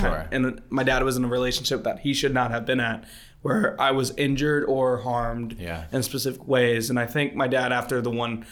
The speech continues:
Speaker 2: where I almost died, was just like, "Nah,
Speaker 1: Yeah.
Speaker 2: I can't keep doing this."
Speaker 1: Well,
Speaker 2: So
Speaker 1: how,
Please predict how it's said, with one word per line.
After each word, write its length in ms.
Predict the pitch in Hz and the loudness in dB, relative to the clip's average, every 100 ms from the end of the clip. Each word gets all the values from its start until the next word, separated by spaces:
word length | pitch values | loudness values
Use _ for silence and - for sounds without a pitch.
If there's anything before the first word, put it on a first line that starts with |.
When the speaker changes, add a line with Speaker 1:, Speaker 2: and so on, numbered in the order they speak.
| - | -2
Speaker 2:
where 140 | 147 127 | 2 4
I 40 | |
almost 320 | 120 165 - | 4 0 0
died, 520 | 139 131 123 120 - - - - - - - | 2 4 4 0 -2 -10 -16 -16 -16 -20 -2
was 140 | 131 | 0
just 200 | 113 110 | 2 0
like, 320 | 131 117 117 - - - - | 0 -2 -4 -14 -20 -20 -4
"Nah, 580 | 135 113 113 71 - - | 0 2 0 -2 -4 -4
Speaker 1:
Yeah. 180 | 92 - | -4 -4
Speaker 2:
I 120 | - | -6
can't 260 | - - - | -6 -6 -8
keep 140 | - - | -8 -8
doing 280 | - - 85 | -8 -8 -12
this." 240 | - - | -8 0
Speaker 1:
Well, 60 | 135 | 4
Speaker 2:
So 140 | 156 | 6
Speaker 1:
how, 160 | 151 | 4